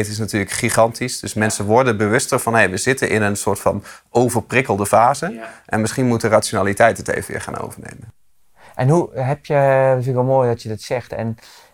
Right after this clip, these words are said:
Speaker 2: en die emotie pakken, hè, maar, ehm, j-, j-, jullie, jij en Martijn, zitten heel veel, zeg maar, aan het online e-, experimenteren.
Speaker 1: Ja, we zijn hele emotionele types.
Speaker 2: Eh, eh, eh, we zien, eh, maar, maar hoe doe je dat online?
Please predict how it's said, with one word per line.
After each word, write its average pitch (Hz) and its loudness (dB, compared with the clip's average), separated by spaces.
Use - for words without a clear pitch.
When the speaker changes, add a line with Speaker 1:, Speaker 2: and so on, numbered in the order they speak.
Speaker 2:
en 117 0
die 117 2
emotie 127 2
pakken, 123 0
hè, 120 -4
maar, 131 2
ehm, 117 0
j-, 120 -2
j-, 110 -4
jullie, 123 2
jij 120 4
en 113 -4
Martijn, 117 0
zitten 117 -6
heel 127 2
veel, 120 2
zeg 113 -8
maar, 110 0
aan 110 -2
het - -8
online 117 0
e-, 107 -4
experimenteren. 139 0
Speaker 1:
Ja, 110 2
we - -14
zijn - -6
hele 101 4
emotionele 98 0
types. - -2
Speaker 2:
Eh, 123 4
eh, 143 4
eh, 135 4
we 131 0
zien, 139 0
eh, 123 0
maar, 135 2
maar 143 4
hoe 147 0
doe 196 0
je 202 0
dat 165 2
online? 165 -2